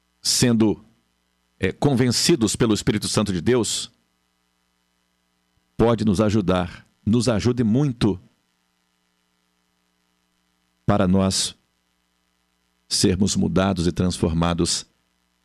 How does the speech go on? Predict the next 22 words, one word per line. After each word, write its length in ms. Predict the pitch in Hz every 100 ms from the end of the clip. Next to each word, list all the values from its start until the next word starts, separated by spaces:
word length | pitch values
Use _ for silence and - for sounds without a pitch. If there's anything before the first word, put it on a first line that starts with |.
| _ -
em 140 | 131
santidade, 640 | 113 113 107 92 95 92
em 60 | 98
conformidade 680 | 95 95 95 92 87 85 82
com 140 | 85
o 40 |
Senhor. 480 | 82 92 82 80 - _ _ _ _ _ _ _ _ _ _ _ _ -
Quando 180 | 127
nós 220 | 131 127 101
lemos 340 | 120 123 95
em 140 | 110
segunda 340 | 110 - 101 104
Coríntios 360 | 104 107 110
dez, 540 | - 98 101 95 - - _ _ _ _ _
segunda 340 | - - 120
Coríntios 380 | 214 196 107 -
sete, 680 | - - - 120 113 - - - _ _ _ _ _ _ _ _ -
versículo 400 | - 95 - 104
dez, 240 | 82 98 101
encontramos 540 | 101 101 95 98 85
escrito 360 | 92 - 95 92
assim 360 | - - 82